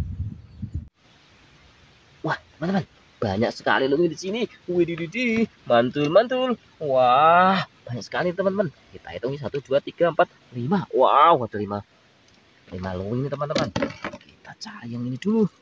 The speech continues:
Wah, besar sekali, teman-teman. Wow, kita langsung tangkap. Up. Ya,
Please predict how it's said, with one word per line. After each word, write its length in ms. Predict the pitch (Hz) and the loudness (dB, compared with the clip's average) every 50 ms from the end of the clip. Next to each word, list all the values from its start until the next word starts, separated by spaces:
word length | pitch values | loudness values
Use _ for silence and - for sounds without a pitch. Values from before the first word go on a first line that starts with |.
| _ _ - | _ _ -8
Wah, 160 | 139 - - _ _ _ _ _ _ | -8 -8 -8 _ _ _ _ _ _
besar 240 | - - - 160 143 | -8 -6 -6 -4 -4
sekali, 320 | - - - - - 185 185 | -4 -6 -6 -4 -2 -2 0
teman-teman. 400 | - 180 170 185 185 196 160 - _ _ _ _ | 0 0 0 0 0 0 0 -2 _ _ _ _
Wow, 480 | - 131 135 147 160 175 180 180 143 110 - - - | -6 -4 -2 -2 -2 -2 0 0 0 0 -2 -6 -16
kita 240 | - - - 135 120 | -10 -8 -6 -4 -2
langsung 160 | 120 131 135 | -2 -2 -2
tangkap. 400 | - 185 226 226 226 214 208 202 - _ _ _ _ _ _ - | -2 -2 -2 0 0 0 0 0 -2 _ _ _ _ _ _ -2
Up. 400 | 87 92 110 147 170 202 220 - _ _ _ _ _ _ _ _ - _ _ _ _ - - _ | 0 0 0 0 0 -2 -4 -6 _ _ _ _ _ _ _ _ -20 _ _ _ _ -20 -16 _
Ya, 480 | - 214 220 202 180 165 147 139 113 | -2 2 4 6 6 6 6 4 2